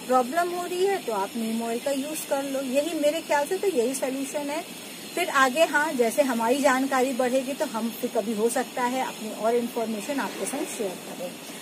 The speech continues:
फिलहाल आप टेम्परेरी इलाज तो यही कर सकते हो। ज्यादा प्रॉब्लम हो रही हो तो पत्ती तोड़ करके फेंक दीजिए पॉलिथीन में बंद करके, थोड़ी बहुत हो रही हो तो पड़ा रहने दीजिए, कोई ऐसा फर्क नहीं होता है।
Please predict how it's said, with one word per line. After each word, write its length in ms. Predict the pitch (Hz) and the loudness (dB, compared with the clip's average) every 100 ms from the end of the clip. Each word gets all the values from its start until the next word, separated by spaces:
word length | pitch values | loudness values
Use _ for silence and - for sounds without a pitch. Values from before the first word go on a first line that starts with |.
| - - | -4 4
फिलहाल 420 | 302 294 302 330 | 6 8 4 4
आप 180 | 277 302 | 0 2
टेम्परेरी 440 | 269 226 233 233 285 | 0 2 4 4 4
इलाज 360 | 262 247 269 | 2 2 0
तो 80 | 311 | -2
यही 220 | 240 202 226 | 0 0 0
कर 160 | 247 | -4
सकते 360 | 247 262 - 262 | -2 -4 -4 -2
हो। 220 | 269 330 392 - - - 214 | 0 -2 -4 -10 -12 -4 0
ज्यादा 260 | 247 277 | 4 6
प्रॉब्लम 440 | 294 294 277 302 302 | 6 4 4 0 0
हो 120 | 302 | 2
रही 160 | 302 320 | 2 -2
हो 120 | 370 | -4
तो 100 | 285 | -4
पत्ती 240 | 208 - 226 | -6 -4 -4
तोड़ 240 | 240 233 247 | 2 2 2
करके 320 | 233 - 262 | -2 -2 -4
फेंक 300 | - 262 254 | 0 -2 0
दीजिए 420 | 240 277 262 302 320 - - | -2 -4 -2 -2 -4 -8 -2
पॉलिथीन 360 | 196 214 277 | 0 2 0
में 220 | 269 269 | 2 0
बंद 200 | 254 262 269 | 0 -2 -2
करके, 360 | 262 262 320 440 - - - | -6 -6 -6 -8 -10 -14 0
थोड़ी 200 | 403 427 392 | 2 4 6
बहुत 280 | 392 320 | 6 4
हो 100 | 302 | 4
रही 120 | 240 220 | 4 2
हो 60 | |
तो 120 | 202 | -2
पड़ा 280 | 226 311 349 | 0 2 2
रहने 240 | 349 339 320 | 2 0 -2
दीजिए, 200 | 311 320 | -4 -6
कोई 260 | - 220 240 | -2 2 2
ऐसा 220 | 226 311 | 2 -2
फर्क 360 | - 220 240 277 | -2 -4 -4 -4
नहीं 120 | 208 | -4
होता 340 | 190 160 - | -4 -8 -10
है। 180 | - | -12